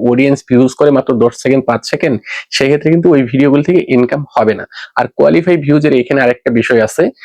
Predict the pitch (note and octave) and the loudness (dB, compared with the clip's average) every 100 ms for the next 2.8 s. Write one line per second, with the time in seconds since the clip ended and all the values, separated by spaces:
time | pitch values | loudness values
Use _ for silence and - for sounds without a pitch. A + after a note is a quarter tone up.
0 | - - - - C3 D#3 D3 - D3+ F3 | -20 -6 -4 -2 0 0 -2 -2 2 2
1 | E3+ D3 B2+ A2+ G3+ - _ C3 C#3+ D#3 | 2 2 0 2 0 -2 _ 0 2 2
2 | D3+ - - B2+ B2 A2 G#2 | -2 -4 -2 -2 0 -2 -2